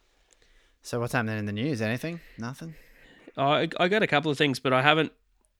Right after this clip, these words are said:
Speaker 2: looked into a lot. As I said, I've been busy this weekend, so
Speaker 1: Mm.
Speaker 2: I've sort of missed out on a bit of my research time, which sucks, but
Speaker 1: Nice.
Speaker 2: that's okay.
Speaker 1: Yeah, that's cool.
Speaker 2: There's a cool one.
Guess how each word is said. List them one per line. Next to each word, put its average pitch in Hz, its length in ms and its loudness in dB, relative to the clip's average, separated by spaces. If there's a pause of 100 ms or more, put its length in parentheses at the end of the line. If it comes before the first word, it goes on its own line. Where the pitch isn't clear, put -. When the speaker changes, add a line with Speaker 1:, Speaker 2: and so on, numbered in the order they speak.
(120)
Speaker 2:
looked 135 280 -4
into 131 300 -2
a 120 40 0
lot. 113 260 -2 (420)
As 120 140 -8
I 123 40 -8
said, 104 240 -4
I've 107 140 -6
been 113 180 -4
busy 110 240 -6
this 110 220 -8
weekend, 117 420 -4
so 123 120 -2
Speaker 1:
Mm. 113 80 2
Speaker 2:
I've - 200 -10 (380)
sort 131 240 -4
of 113 100 -4 (380)
missed 135 240 0
out 127 180 6
on 120 120 2
a 110 40 -2
bit 113 140 -2
of 110 120 0
my 110 140 -4
research 113 560 -4
time, 107 360 -6
which 113 200 -6
sucks, - 320 -8
but - 180 -12
Speaker 1:
Nice. 69 380 -12
Speaker 2:
that's - 200 -6
okay. - 200 -8 (160)
Speaker 1:
Yeah, 135 120 -10
that's - 180 -12
cool. - 180 -20 (340)
Speaker 2:
There's 143 140 0
a 143 60 -4
cool 180 260 2
one. 170 320 2